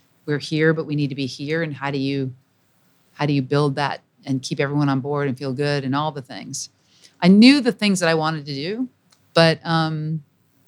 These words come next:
so I just went, I think I took around six to eight months to really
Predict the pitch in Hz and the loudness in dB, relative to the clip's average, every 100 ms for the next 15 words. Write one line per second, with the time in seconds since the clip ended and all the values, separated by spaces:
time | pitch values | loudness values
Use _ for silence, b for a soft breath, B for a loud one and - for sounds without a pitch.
0 | - - - 220 254 247 240 226 185 214 | -20 -6 2 2 2 2 2 2 0 0
1 | 240 233 233 208 196 185 - - - 208 | -2 -2 -2 0 2 2 0 -6 -6 -8
2 | - 165 180 165 165 143 - - 156 160 | -4 -2 0 0 -2 -4 -8 -2 2 4
3 | 156 151 147 | 4 2 -2